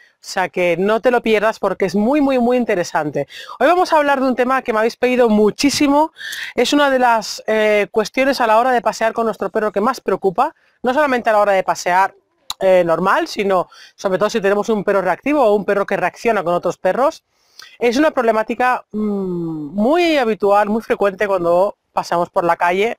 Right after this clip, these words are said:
no solamente con nuestro perro, sino que también lo que podamos ver,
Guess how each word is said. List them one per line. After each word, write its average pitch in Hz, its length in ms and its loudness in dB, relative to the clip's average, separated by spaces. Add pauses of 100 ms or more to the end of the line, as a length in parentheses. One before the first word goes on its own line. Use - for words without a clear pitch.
no 202 240 0
solamente 220 480 -2
con 202 160 0
nuestro 202 240 -4
perro, 214 300 -2 (260)
sino 220 240 0
que 208 100 -2
también 196 260 -2
lo 208 80 2
que 214 100 -2
podamos 175 400 0
ver, 175 240 0